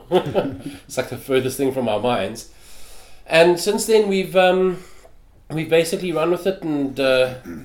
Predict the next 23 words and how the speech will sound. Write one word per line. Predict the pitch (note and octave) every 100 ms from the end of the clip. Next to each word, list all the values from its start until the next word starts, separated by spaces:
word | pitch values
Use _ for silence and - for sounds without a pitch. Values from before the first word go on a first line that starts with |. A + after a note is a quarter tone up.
| - - - -
we've, | C3+ C#3 B2+ B2+ -
I | B2
mean, | C3 B2
the, | A#2+ A#2 -
the | A#2+
code | - C3+ G2+
base | G2+ G2
now | G#2+ G#2 F#2+
is | F#2
vastly | F2+ A2 G2+ -
different | F2 F2+ - F2+
from | G2+ F2+
then. | F#2+ F#2+ E2+ - _ _ - - -
Um, | F#2+ F#2+ F#2+ F#2 F#2+
and | G2 G2+
there's | G2 G2 F2+
massive | G2 G#2 A2+ A2+ F#2
changes | G#2 G2+ G2+
we | F#2+ F#2+
made, | F#2+ F#2 F#2 - _ - - - - - _ -
both | G#2+ A2+
from | A2+ G#2+
a, | G2 G2 G2 F#2+ F#2+ F#2+